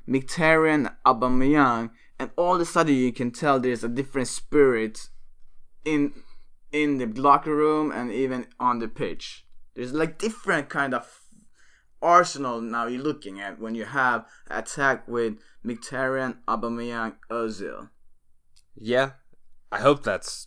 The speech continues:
Speaker 2: true.
Speaker 1: Mm-hmm.
Speaker 2: There's still uncertainties, though, in the locker room, I think,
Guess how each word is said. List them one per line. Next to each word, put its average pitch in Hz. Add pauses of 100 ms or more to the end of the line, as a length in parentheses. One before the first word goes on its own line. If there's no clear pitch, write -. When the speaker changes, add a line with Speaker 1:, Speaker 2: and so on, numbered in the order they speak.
Speaker 2:
true. 98 (160)
Speaker 1:
Mm-hmm. 123 (180)
Speaker 2:
There's 107
still 107 (680)
uncertainties, 127
though, 95
in 90
the 95
locker 92
room, 92
I 90
think, 95